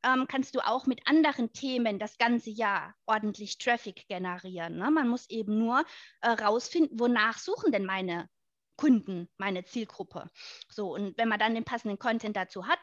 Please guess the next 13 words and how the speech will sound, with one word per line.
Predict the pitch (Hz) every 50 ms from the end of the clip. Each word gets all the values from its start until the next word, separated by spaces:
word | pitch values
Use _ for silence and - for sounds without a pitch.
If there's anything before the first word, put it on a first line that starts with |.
| -
oder | - 220 202 190 185 151 - -
erstellt, | 180 175 - - - 175 190 233 311 494 - - _ _ _ _ _ _ _ _ _ _ _ _ _ _ - - _ - - - -
kann | 226 226 247
man | 247 254
sich | 247 277 254 -
da | - 214 185 -
auch | - 202 220 254 311 311
jetzt | - 269 269 269 - - _ _ _ _ _ _ _ _ _
au-, | - - 202 254 330 320 - -
um | - 277 381 403 381 339 302
diese | - 262 254 240 - 220 208 190 - _
Trendthemen | - - - 240 247 233 - - 285 262 254 240 220 208 -
oder | - 214 220 214 214 196 190 190 -